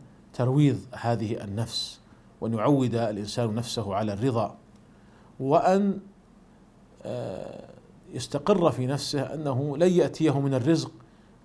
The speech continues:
إلا ما كتب الله له. لن يأتي الإنسان من الرزق إلا ما كتبه الله له، والرزق يكتب للإنسان وهو في بطن أمه، كما قال عليه الصلاة والسلام: "إن أحدكم يجمع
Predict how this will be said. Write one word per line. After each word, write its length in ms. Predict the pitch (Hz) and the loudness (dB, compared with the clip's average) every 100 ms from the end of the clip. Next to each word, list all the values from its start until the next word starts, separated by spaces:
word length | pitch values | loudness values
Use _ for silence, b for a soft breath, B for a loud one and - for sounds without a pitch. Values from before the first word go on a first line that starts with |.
| 185 | -2
إلا 220 | 175 135 | 0 0
ما 100 | 127 | -2
كتب 340 | 120 120 110 | -4 -4 -4
الله 380 | 98 95 85 87 | -4 -4 -6 -10
له. 120 | - - - - - - _ b b | -14 -18 -20 -20 -20 -20 _ b b
لن 120 | 143 | 4
يأتي 460 | 160 165 143 - 139 | 6 6 4 0 -2
الإنسان 680 | 120 110 101 - 131 107 87 - | -2 -4 -6 -2 0 0 -4 -4
من 140 | 120 | 0
الرزق 680 | 120 101 139 117 - 180 190 - B B B - | 0 0 -2 -2 -2 -2 -2 -10 B B B -2
إلا 720 | 160 131 107 127 147 165 170 | 0 2 2 4 4 2 0
ما 180 | 131 123 | -4 -4
كتبه 540 | 120 127 120 110 98 | -4 -2 -2 -2 -4
الله 480 | 101 98 127 104 95 | -4 -2 -2 -2 -4
له، 260 | 104 101 87 - - _ - b b b b | -6 -6 -10 -16 -20 _ -20 b b b b
والرزق 460 | 123 117 160 123 | 0 2 2 0
يكتب 320 | 151 156 - 139 | -4 -4 -2 -2
للإنسان 560 | 135 131 123 165 170 | -2 -6 -6 -4 -2
وهو 220 | 160 147 | -2 -2
في 100 | 143 | -2
بطن 260 | 147 156 156 | -2 -2 -4
أمه، 300 | 165 180 113 - - - - - _ - | -6 -6 -8 -16 -20 -20 -20 -20 _ -16
كما 180 | - 120 | -6 -4
قال 220 | 117 131 | 0 0
عليه 240 | 113 117 113 | 0 0 -2
الصلاة 360 | 104 - 110 107 | -4 -6 -6 -4
والسلام: 520 | 101 101 101 120 160 151 B B B - | -8 -6 -2 0 0 -4 B B B -10
"إن 120 | 131 | -8
أحدكم 580 | 123 - 123 123 120 117 | -6 -2 -2 -2 -2 -2
يجمع 440 | 123 123 104 113 | 0 0 -2 -4